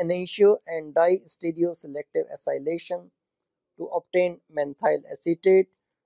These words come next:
with an enantiomeric excess of ninety-six three percent. The hydrolysis of the distilled ester yielded the desired isomer of the menthanol.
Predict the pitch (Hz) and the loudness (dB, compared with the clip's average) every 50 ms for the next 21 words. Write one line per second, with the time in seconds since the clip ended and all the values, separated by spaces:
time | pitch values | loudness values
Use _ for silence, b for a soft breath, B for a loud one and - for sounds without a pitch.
0 | _ _ _ 160 151 143 156 156 156 151 160 170 170 - - 185 175 170 165 160 | _ _ _ -12 -2 -2 0 0 0 -2 -4 -6 -8 -2 0 0 2 2 2 0
1 | 160 160 156 - _ _ 160 - - - - 151 147 - 156 143 - - 147 147 | 0 -2 -4 -6 _ _ -14 -10 -8 -6 -4 -4 -4 -4 -6 -6 -4 -4 -4 -4
2 | 147 143 147 143 - - 131 - - - - 139 127 - - 165 175 175 - - | -4 -6 -10 -10 -10 -10 -12 -14 -16 -16 -14 -18 -16 -2 2 2 2 2 2 0
3 | 196 190 190 185 185 - _ _ _ _ _ _ _ _ _ _ _ _ _ 170 | 0 0 -2 -4 -10 -18 _ _ _ _ _ _ _ _ _ _ _ _ _ 4
4 | 165 165 - 180 185 180 202 214 208 208 214 202 - 214 190 180 180 160 139 143 | 4 4 4 2 4 6 6 6 8 8 6 6 4 -2 -2 0 0 0 0 0
5 | 147 139 147 147 - - - 151 151 147 - 151 151 - - - 175 170 165 160 | -2 -2 -2 -4 -4 -6 -6 -8 -8 -8 -8 -8 -8 -8 -4 0 0 0 0 -2
6 | _ _ _ _ _ _ _ _ 165 160 165 165 160 156 165 147 139 - 143 139 | _ _ _ _ _ _ _ _ _ -2 -2 -2 -2 -2 -6 -8 -2 -2 -2 2
7 | 127 143 139 - 143 143 143 143 147 147 - _ 160 143 131 - 147 139 131 135 | 2 0 2 4 4 4 4 4 2 0 -4 _ -10 -8 -6 -4 -4 -4 -4 -6
8 | 135 - - _ _ _ - 143 135 - _ 131 131 - - _ _ _ _ _ | -8 -8 -10 _ _ _ -4 -4 -4 -2 _ -2 -2 -2 -4 _ _ _ _ _
9 | _ _ - 143 139 139 - - 135 131 135 127 117 | _ _ -8 -8 -8 -8 -8 -8 -8 -6 -4 -6 -6